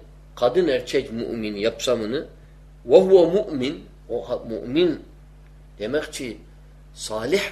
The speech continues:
ameli yapsan, cami yap, insanlara haca gönder, Kur'an bas, dağıt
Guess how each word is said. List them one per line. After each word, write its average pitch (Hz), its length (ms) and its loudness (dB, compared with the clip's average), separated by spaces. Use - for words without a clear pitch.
ameli 113 340 -6
yapsan, 123 520 -2
cami 143 380 2
yap, 175 360 0
insanlara 156 640 2
haca 156 200 4
gönder, 147 540 2
Kur'an 160 480 0
bas, - 340 4
dağıt 139 420 6